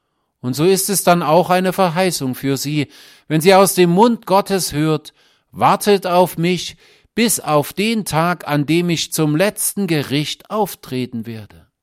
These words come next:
Es ist eine Verheißung, denn wer im Glauben lebt, der darf wissen, dass er nicht in das Gericht kommt, sondern vom Tod zum Leben hindurchdringt. Die Gemeinde Gottes ist eine wartende Gemeinde.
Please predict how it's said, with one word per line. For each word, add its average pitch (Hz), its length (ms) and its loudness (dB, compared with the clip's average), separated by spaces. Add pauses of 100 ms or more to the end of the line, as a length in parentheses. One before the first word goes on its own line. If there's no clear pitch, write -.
(1200)
Es - 140 -14
ist 110 160 -6
eine 165 200 0
Verheißung, 139 680 -2 (680)
denn 117 140 -6
wer 151 160 6
im 147 120 2
Glauben 156 420 2
lebt, 135 500 -6 (200)
der 113 120 -4
darf 117 300 0
wissen, 202 360 -2
dass 147 180 2
er 143 100 0
nicht 208 420 -2
in 139 120 -4
das 139 220 -2
Gericht 139 480 -6
kommt, 160 440 -6 (680)
sondern 165 460 2
vom 165 340 2
Tod 208 560 -4
zum 117 300 -2
Leben 123 420 -4
hindurchdringt. 107 880 -10 (2250)
Die 131 60 -12
Gemeinde 185 420 2
Gottes 170 420 0
ist 147 220 -6
eine 131 320 -4
wartende 127 520 -6
Gemeinde. 87 540 -16